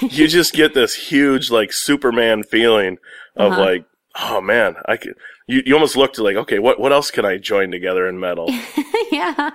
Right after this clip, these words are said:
Speaker 1: I've actually, I have, uh, probably eight different projects on my, on my metal welding list already. So I'm not, I mean, it's just accumulating the more and more I think about it. So I imagine once I actually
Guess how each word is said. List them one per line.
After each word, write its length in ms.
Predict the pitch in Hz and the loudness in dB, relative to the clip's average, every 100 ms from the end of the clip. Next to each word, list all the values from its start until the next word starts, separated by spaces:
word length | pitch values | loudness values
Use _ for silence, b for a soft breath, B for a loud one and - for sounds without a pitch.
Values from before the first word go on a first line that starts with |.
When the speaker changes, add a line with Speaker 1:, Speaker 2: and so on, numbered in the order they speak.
| B B B | B B B
Speaker 1:
I've 120 | 226 | -4
actually, 280 | 262 262 226 | -4 -4 -2
I 80 | 208 | -2
have, 320 | 220 233 202 | 0 -2 -2
uh, 280 | 190 185 180 B B B | -2 -2 -4 B B B
probably 440 | 220 220 190 180 - | -6 -4 -4 -6 -4
eight 280 | 202 202 208 | -4 -4 -4
different 260 | 190 175 | -6 -4
projects 380 | 185 175 175 - | -4 -4 -6 -6
on 80 | 175 | -4
my, 260 | 175 170 | -4 -4
on 160 | - 185 | -4 -4
my 160 | 170 165 | -4 -4
metal 580 | 175 180 170 170 165 269 | -4 -4 -4 -4 -8 -10
welding 440 | 202 175 175 165 | -6 -4 -4 -6
list 240 | 170 190 180 | -8 -6 -4
already. 380 | 170 165 165 | -4 -4 -4
So 420 | 170 - 180 180 185 b b | -6 -4 -4 -6 -10 b b
I'm 160 | - 180 | -8 -4
not, 280 | 185 180 - 240 _ _ - | -2 -2 -6 -16 _ _ -6
I 80 | |
mean, 140 | 180 175 | -4 -4
it's 100 | 175 | -6
just 160 | 185 | -6
accumulating 680 | 185 - 180 170 175 165 170 | -8 -8 -8 -6 -6 -6 -6
the 60 | 165 | -6
more 220 | 165 165 | -6 -6
and 80 | 165 | -6
more 120 | 170 | -6
I 60 | |
think 200 | 170 165 | -8 -8
about 200 | 180 165 | -6 -6
it. 80 | 180 | -6
So 100 | - | -6
I 60 | 185 | -4
imagine 340 | 185 180 185 | -2 -4 -6
once 160 | 175 170 | -8 -6
I 60 | 185 | -8
actually 300 | 170 170 | -6 -8